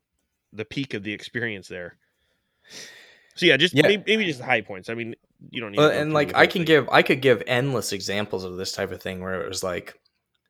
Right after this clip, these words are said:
Speaker 2: the, the, the, you, you see the United States government, like, talking out of both sides of its mouth, where it was like,
Speaker 1: Mm-hmm.
Speaker 2: I can remember when I was in, when I was forward deployed in the Middle East,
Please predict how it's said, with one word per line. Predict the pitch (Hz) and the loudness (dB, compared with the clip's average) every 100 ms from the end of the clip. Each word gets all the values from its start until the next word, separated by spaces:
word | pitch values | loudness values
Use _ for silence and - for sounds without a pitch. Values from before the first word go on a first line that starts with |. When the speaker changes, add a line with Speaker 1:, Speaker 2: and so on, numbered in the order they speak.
| _ _ _ _ _ _ - | _ _ _ _ _ _ 4
Speaker 2:
the, | 117 - - | 4 4 -4
the, | 104 - - 101 113 | -12 -12 -12 -2 0
the, | |
you, | 107 123 | 2 -2
you | 123 113 | -2 -2
see | - 139 | -2 0
the | 131 | 0
United | 123 117 110 | 0 0 -2
States | 117 107 | -4 -4
government, | - 110 107 101 107 | -2 -2 -4 -6 -8
like, | 95 - | -10 -6
talking | - 113 117 107 | 0 0 0 -4
out | 95 | -2
of | 92 | -2
both | 98 98 | -2 -2
sides | - 92 87 | -2 -2 -4
of | |
its | 85 - | -10 -10
mouth, | 87 85 - | -8 -8 -6
where | 95 92 | -4 -2
it | |
was | 95 | 0
like, | 120 127 | 0 2
Speaker 1:
Mm-hmm. | |
Speaker 2:
I | 117 | 2
can | 123 139 | 4 2
remember | 131 127 | 2 0
when | 113 110 | 0 0
I | 113 | 0
was | 117 | 0
in, | 113 107 98 | 0 -2 -4
when | 104 | -2
I | 107 | 0
was | 113 | 0
forward | - 113 | 0 -2
deployed | 95 - 104 98 | -2 -2 -2 0
in | |
the | 98 | -4
Middle | 98 95 | -4 -4
East, | 98 87 - | -4 -6 -10